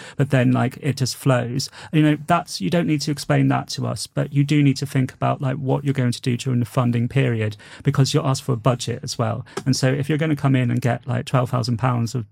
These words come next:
D Y C P, you need to break that down, and breaking that down of how you're going to spend it actually, like, coheres really well with having a very,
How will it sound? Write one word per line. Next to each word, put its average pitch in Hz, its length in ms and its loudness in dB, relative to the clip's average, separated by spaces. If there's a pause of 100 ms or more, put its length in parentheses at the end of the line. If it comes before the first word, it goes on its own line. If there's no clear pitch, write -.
(260)
D 135 120 2
Y 117 140 0
C 120 200 -4
P, 110 340 0 (300)
you 143 80 4
need 139 160 8
to - 120 -10
break 131 260 0
that 131 260 0
down, 113 380 -2 (180)
and 135 140 2
breaking 143 320 4
that 131 180 2
down 120 240 0
of 120 60 -4
how 127 160 0
you're 123 120 0
going 120 180 -2
to 120 100 -6
spend 127 360 2
it 107 220 -2 (240)
actually, 127 420 0
like, 127 200 -2
coheres 117 440 2
really 120 160 0
well 117 300 0
with 110 140 -4
having 113 320 -2
a 113 80 0
very, 113 480 -2